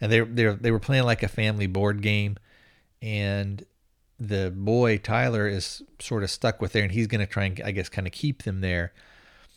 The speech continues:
So she, anyway, Becca goes through the house. She goes down to the basement. That's, uh, earlier in the movie, they told them, "Don't go into the basement. You know, there's,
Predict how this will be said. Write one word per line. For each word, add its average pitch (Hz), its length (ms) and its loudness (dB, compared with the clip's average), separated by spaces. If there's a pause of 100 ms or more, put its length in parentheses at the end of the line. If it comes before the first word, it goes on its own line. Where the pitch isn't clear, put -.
(140)
So 104 140 -2
she, 139 380 4
anyway, 123 240 2
Becca 117 260 2
goes 117 320 2
through 123 120 2
the 113 100 4
house. 104 260 2
She - 140 -2
goes 107 180 2
down 110 240 2
to 113 80 -2
the 107 100 0
basement. 101 460 -2
That's, 101 280 -6
uh, 123 380 -10
earlier 120 320 2
in 110 120 0
the 107 40 0
movie, 104 220 0
they 104 160 2
told 101 200 -4
them, 101 80 -2
"Don't 98 260 4
go 117 140 8
into 113 100 6
the 113 80 6
basement. 104 480 4
You 104 40 -2
know, 101 140 0
there's, 95 300 -2